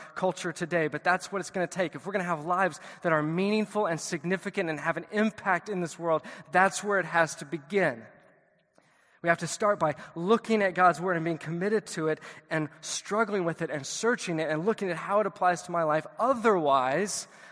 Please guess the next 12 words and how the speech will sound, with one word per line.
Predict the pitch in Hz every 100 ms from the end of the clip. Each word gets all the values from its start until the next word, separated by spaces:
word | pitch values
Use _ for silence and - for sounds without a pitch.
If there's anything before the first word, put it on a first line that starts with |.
| -
I've | 170 208
set | - - 208
myself | 185 175 - 190 160
up | 170 175
as | 156
God | - 160 143 143
instead | 143 - 185 156
of | 147
God. | - 185 120 - - - - _ _ _ _ _ _ _ -
Otherwise, | 196 226 196 180
I've | 175 170 175
said, | 180 156